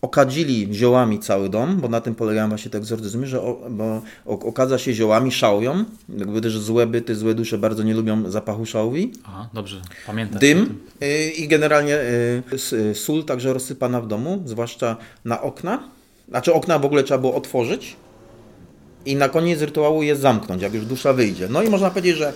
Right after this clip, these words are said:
Speaker 1: chodzili od pomieszczenia do pomieszczenia, okadzali i sypali solą, to w pewnym momencie było coś rzeczywiście takiego dziwnego, że taki huk, jakby szklanka pękła w innym pokoju. I rzeczywiście zrobiło się tak naprawdę dziwnie,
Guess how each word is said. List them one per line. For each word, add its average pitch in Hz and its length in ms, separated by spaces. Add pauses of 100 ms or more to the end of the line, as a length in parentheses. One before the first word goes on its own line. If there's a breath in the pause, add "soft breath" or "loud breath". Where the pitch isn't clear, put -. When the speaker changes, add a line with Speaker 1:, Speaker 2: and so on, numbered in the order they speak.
(120)
Speaker 1:
chodzili 147 360
od 139 140
pomieszczenia 139 480
do 127 100
pomieszczenia, 127 600
okadzali 123 540
i 107 40
sypali 117 380
solą, 113 320 (760 loud breath)
to 135 80
w - 60
pewnym 214 340
momencie 170 540 (300 loud breath)
było 156 180
coś 160 140
rzeczywiście 156 440
takiego 147 260
dziwnego, 160 340
że 147 160 (360 loud breath)
taki - 180
huk, - 320
jakby 117 220
szklanka 117 480
pękła 113 320
w 104 60
innym 110 200
pokoju. 104 400
I 120 100
rzeczywiście 135 560
zrobiło 139 300
się 135 100
tak 135 140
naprawdę 135 520 (600 loud breath)
dziwnie, 139 460